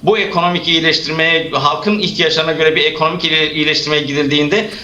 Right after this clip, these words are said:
bambaşka politikalar söz konusu olacaktır. Bambaşka bir siyaset üretmek söz konusu olacaktır. Bu da tabii Türkiye'deki, e, sermayenin, Türkiye'deki devlet güçlerinin, Türkiye'deki,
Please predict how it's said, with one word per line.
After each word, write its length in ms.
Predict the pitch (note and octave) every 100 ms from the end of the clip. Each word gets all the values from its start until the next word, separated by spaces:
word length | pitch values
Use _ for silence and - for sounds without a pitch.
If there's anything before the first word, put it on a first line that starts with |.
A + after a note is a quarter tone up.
| - -
bambaşka 640 | C#3 E3+ G#3+ G3 - F3
politikalar 800 | F3 E3 D3+ - D#3 D#3+ D3+ - -
söz 320 | - D#3+ D#3
konusu 340 | D3+ D3 D3+
olacaktır. 540 | C#3 C#3+ D3 G#3 G#3+ - - - -
Bambaşka 540 | E3 G#3+ G3+ F3+ F#3 E3+
bir 60 |
siyaset 480 | D3 D#3+ D3+ E3 D3+
üretmek 340 | D3+ D3+ D#3
söz 240 | D3+ D#3+ -
konusu 260 | D3+ D3
olacaktır. 520 | C#3+ D3 - A3 A3 - - - -
Bu 80 |
da 120 | G3+ G3+
tabii 260 | G3 -
Türkiye'deki, 800 | G3+ G3 F#3 F3 - G3+ G3+ -
e, 160 | - D#3+
sermayenin, 760 | - E3 E3 E3 E3 C#3+ C#3 -
Türkiye'deki 720 | E3+ E3 F3+ E3+ F3 E3+ E3
devlet 360 | D3 C#3 F3 E3
güçlerinin, 540 | D3 - C#3+ C3+ B2+
Türkiye'deki, 760 | B2+ E3 E3 E3 E3 - F3